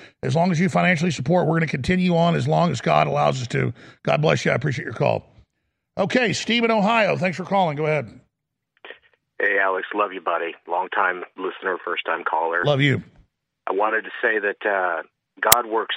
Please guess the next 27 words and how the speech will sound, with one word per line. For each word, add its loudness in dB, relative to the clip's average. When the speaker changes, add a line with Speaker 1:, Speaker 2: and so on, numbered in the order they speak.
Speaker 2:
through 0
us, -4
and -12
I, -4
I, 2
I've -4
heard -2
you -4
say 0
that. -2
And, -2
uh, -2
we, -4
we -6
build -2
God, -2
God's -2
kingdom -6
through -4
our 0
time, -4
talent, -4
and -12
treasure. -2
And -2
in -2
doing -2